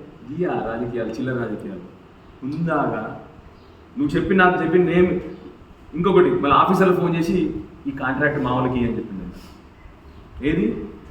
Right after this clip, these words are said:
ఈ ప-, దేవుణ్ణి పైసలు కూడా మా వాళ్ళకి పై-, ఇది ఇయ్యు, ఆ ఫండ్ ఇయ్యు, ఇంత నీచమైన రాజకీయం ఉంది. వందకు వంద శాతం నేను చెప్తాను, ఇది నరసింహరావు గారి పని కూడా కాదు, నేను గ్యారెంటీ చెప్తున్నాను మీకు. ఆయన ఇంత దిగజారిపోడు, ఆయన,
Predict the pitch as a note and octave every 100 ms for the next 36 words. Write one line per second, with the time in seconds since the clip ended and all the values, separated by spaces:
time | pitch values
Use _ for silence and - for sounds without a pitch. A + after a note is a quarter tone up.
0 | B2+ A#2+ A#2 - - - - - C3 D3+
1 | G3 G3+ G3 D#3+ D#3+ D3+ C3 C#3+ D#3+ D3
2 | B2+ C3 B2+ B2 A#2+ C3 C#3 C3+ - A2+
3 | A2+ A2+ A#2 B2 A#2+ B2 A#2 - - -
4 | - - B2 B2 A#2+ A#2 A#2 - - -
5 | - - - B2 E3 G3 G#3 F3+ D#3 F3+
6 | E3 D#3+ B2+ B2+ B2+ C3+ A#2+ A#2 - -
7 | - - - B2 E3+ A3+ A#3+ A#3 G#3 F#3+
8 | F3+ F3+ F3+ D#3+ C#3+ C#3+ A#2+ G2 - -
9 | C#3+ D#3+ D#3+ F3 F#3+ F#3+ F#3 F3+ E3 F#3
10 | D3 A#2 - - C#3 C#3+ E3+ F#3 F3+ B2+
11 | A#2+ A#2 - - E3 - - - - -
12 | - - - D3+ E3 F3 D3+ D#3+ F3+ F3+
13 | D#3 C3